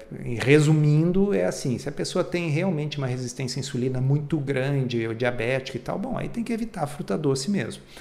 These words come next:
Pra maioria das pessoas, comer uma fruta de sobremesa não tem problema, é uma questão de dose, de quantidade. Agora, suco de fruta é diferente de comer fruta.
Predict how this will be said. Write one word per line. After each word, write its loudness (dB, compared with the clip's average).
Pra 4
maioria 6
das 2
pessoas, -2
comer 0
uma 2
fruta 0
de -6
sobremesa -2
não -4
tem -6
problema, -2
é -2
uma -4
questão -4
de -2
dose, 0
de -6
quantidade. -4
Agora, 0
suco 2
de 2
fruta -2
é -2
diferente 0
de 0
comer 2
fruta. -6